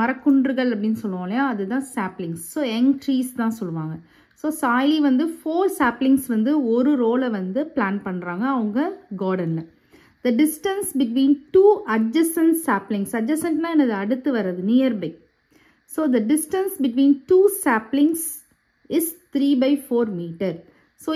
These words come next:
இப்போ வந்து consider பண்ணிக்கோங்க, இது first sapling, இது second sapling, இது third sapling, இது fourth sapling. ஓகேவா?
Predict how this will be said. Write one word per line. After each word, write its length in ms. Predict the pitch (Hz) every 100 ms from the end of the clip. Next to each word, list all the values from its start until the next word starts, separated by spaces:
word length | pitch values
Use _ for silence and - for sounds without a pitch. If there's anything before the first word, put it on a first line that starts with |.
| 302
இப்போ 180 | - 294
வந்து 180 | 262 302 277
consider 420 | 254 240 262 247
பண்ணிக்கோங்க, 400 | 226 196 214 269 269
இது 120 | 285 311
first 340 | 262 240 247 262 262
sapling, 420 | 233 233 285 311 - 208
இது 120 | 214 214
second 300 | 240 254 254
sapling, 400 | 247 220 247 277 294 - 240
இது 140 | 240 247
third 240 | 254 254 -
sapling, 360 | 220 - 285 294 - 247
இது 100 | 339 -
fourth 320 | 254 233 220 190
sapling. 320 | 165 165 160 _ _ _ - 214
ஓகேவா? 340 | 214 196 254